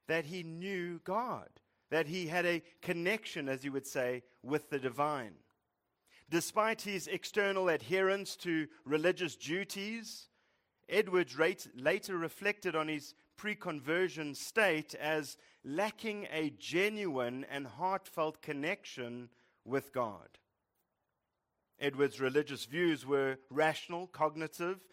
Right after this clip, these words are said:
focusing on knowledge and morality. And his approach to the faith was disciplined and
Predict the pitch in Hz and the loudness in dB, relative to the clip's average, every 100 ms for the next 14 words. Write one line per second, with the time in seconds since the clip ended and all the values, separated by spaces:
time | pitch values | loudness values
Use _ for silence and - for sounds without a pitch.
0 | - - 165 165 165 170 160 151 143 185 | -20 2 2 4 -2 -2 0 0 4 4
1 | 175 117 101 135 139 127 - _ 131 147 | 4 0 -6 -4 -4 -6 -12 _ 2 6
2 | 165 185 175 - 107 82 _ _ _ _ | 6 4 0 -6 -12 -14 _ _ _ _
3 | _ - 160 170 165 - 208 208 - 185 | _ -4 0 2 0 2 4 4 0 -4
4 | 156 - 226 214 185 165 165 143 208 214 | -2 2 4 6 4 2 0 2 0 0
5 | - - 151 135 123 135 | -2 -4 -2 -2 0 -2